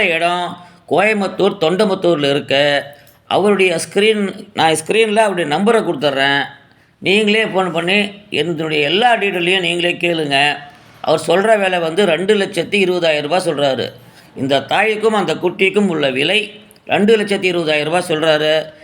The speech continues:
நேர்ல வாங்க, பாருங்க, நான் முன்ன பின்ன அனுசரிச்சு கண்டிப்பா கொடுக்குறேன். பாயுடைய சேனல் மூலியமா வந்தா நிச்சயமா இன்னும் நம்மளால குறைச்சு தர முடியும்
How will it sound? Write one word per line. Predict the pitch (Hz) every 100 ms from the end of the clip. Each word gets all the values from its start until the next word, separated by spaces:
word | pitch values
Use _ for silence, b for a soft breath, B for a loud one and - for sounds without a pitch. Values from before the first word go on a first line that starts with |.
| B -
நேர்ல | 165 226 240 214
வாங்க, | 185 180 190 202
பாருங்க, | 170 185 185 196
நான் | 190 165
முன்ன | 175
பின்ன | 170 185 185
அனுசரிச்சு | 180 185 185
கண்டிப்பா | 175 170 175 180 185
கொடுக்குறேன். | 156 160 143 156 156 98 - B B B B -
பாயுடைய | 165 220 220 190
சேனல் | 180 175 180 175
மூலியமா | 165 156 151
வந்தா | 147 156 185
நிச்சயமா | 196 180 - 190
இன்னும் | 196 175 214 233
நம்மளால | 220 185 180 175
குறைச்சு | 170 165
தர | 151 156
முடியும் | 156 156 156 151